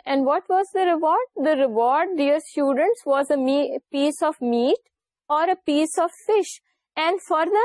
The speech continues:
hungry cats, that was reinforcement. So soon the cats learned what series of actions they had to perform in order to get out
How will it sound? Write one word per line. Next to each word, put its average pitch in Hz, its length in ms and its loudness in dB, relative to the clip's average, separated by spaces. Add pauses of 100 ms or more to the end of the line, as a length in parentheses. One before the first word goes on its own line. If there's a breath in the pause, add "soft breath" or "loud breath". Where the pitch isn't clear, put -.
hungry 302 400 0
cats, 294 540 -4
that 277 360 -2
was 330 220 0
reinforcement. 277 1000 -2 (340)
So 359 220 2
soon 339 420 0 (140)
the 427 140 -2
cats 269 480 -4
learned 254 420 0 (340)
what 330 300 0 (160)
series 302 440 0
of 311 180 0
actions 294 600 -4 (100)
they 262 200 2 (120)
had 302 300 -2
to 302 160 -2
perform 269 560 -2 (420)
in 370 220 0 (100)
order 294 340 0 (120)
to 349 180 0
get 311 300 -2
out 330 280 -2